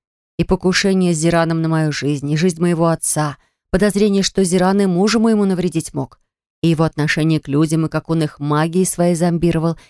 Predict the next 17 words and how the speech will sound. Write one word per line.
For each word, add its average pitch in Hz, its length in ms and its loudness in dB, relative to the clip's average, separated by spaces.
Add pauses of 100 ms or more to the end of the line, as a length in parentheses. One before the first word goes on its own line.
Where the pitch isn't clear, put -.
(160)
и 175 80 2
велел 185 300 2
делать 185 300 0
то, 190 100 -2
что - 180 -2
нужно 180 300 0
ему, 175 440 0 (320)
про - 140 0
то, - 160 -2
что - 220 -2
он 151 100 2
заявил, 156 380 0
будто 147 320 -4
бастард - 640 -2
Ретельбор, 147 500 -2
не 147 120 0
говорю. 139 360 -2